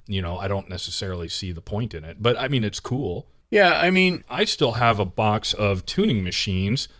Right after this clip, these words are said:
Speaker 1: for, uh, the Samick that I still have to put on.
Speaker 2: Oh, wow.
Speaker 1: 'Cause I just, I was kinda waiting until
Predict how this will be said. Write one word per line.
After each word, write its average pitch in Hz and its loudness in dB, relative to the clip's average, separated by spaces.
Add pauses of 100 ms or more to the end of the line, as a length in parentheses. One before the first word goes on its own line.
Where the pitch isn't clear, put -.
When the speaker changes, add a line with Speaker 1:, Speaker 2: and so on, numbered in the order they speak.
(260)
Speaker 1:
for, 107 2
uh, 113 4
the 110 -2
Samick 143 -2
that 95 -4
I 90 -6
still - -4
have 87 -6
to - -10
put 87 -6
on. 71 -16 (760)
Speaker 2:
Oh, 131 4
wow. 107 2 (300)
Speaker 1:
'Cause 85 -6 (140)
I 101 -4
just, 98 -2 (560)
I 98 -6
was 101 -2
kinda 113 2
waiting 113 2
until 104 4